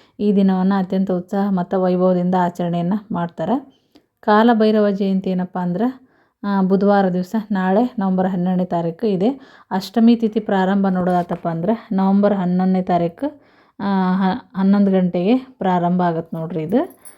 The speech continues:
ಆ, ಮತ್ತು ಅಷ್ಟಮಿ ತಿಥಿ ಮುಗಿಯೋದೇನಪ್ಪ ಅಂದ್ರೆ ನವೆಂಬರ್ ಹತ್ತನೇ ತಾರೀಕು, ಹ್ಮ್, ಅಷ್ಟಮಿ ತಿಥಿ ಮಧ್ಯಾಹ್ನ ಹನ್ನೆರಡು ಗಂಟೆಗೆ ಮುಗಿತೈತಿ. ಅಷ್ಟಮಿ ತಿಥಿ ಪ್ರಾರಂಭ ಮತ್ತೆ, ಆ, ಕೊನೆ ನೋಡ್ರಿ.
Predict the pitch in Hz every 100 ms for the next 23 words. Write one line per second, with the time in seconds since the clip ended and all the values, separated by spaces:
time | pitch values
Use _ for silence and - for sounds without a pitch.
0 | - - 220 214 208 202 196 202 196 -
1 | 240 240 240 226 214 196 196 202 196 190
2 | 190 180 208 247 - 196 196 214 220 190
3 | 202 190 196 180 165 - 311 339 _ _
4 | _ _ _ 220 202 196 196 190 - 220
5 | 220 196 254 254 196 180 196 202 202 185
6 | 185 185 185 180 202 233 - 185 175 175
7 | 156 254 349 _ _ _ _ _ _ _
8 | _ 226 196 214 208 208 196 220 208 185
9 | 180 185 190 180 180 254 254 - 240 226
10 | 180 175 175 180 170 160 156